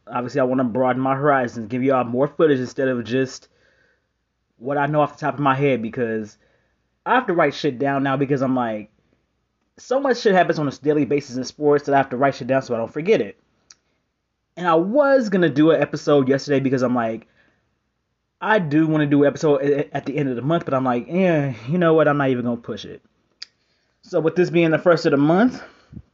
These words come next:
something big happened in the N B A today.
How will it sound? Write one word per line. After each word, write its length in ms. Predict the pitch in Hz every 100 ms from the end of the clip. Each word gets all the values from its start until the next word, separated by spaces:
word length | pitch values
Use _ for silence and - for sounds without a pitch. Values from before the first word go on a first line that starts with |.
| _ _ _ _
something 360 | - 156 190
big 240 | 170 196 196
happened 560 | 180 139 - 104 85 - _ _ _ _ _ -
in 160 | 156 147
the 160 | 151
N 120 | 143
B 120 | 147 180
A 100 | 175
today. 520 | 170 135 110 -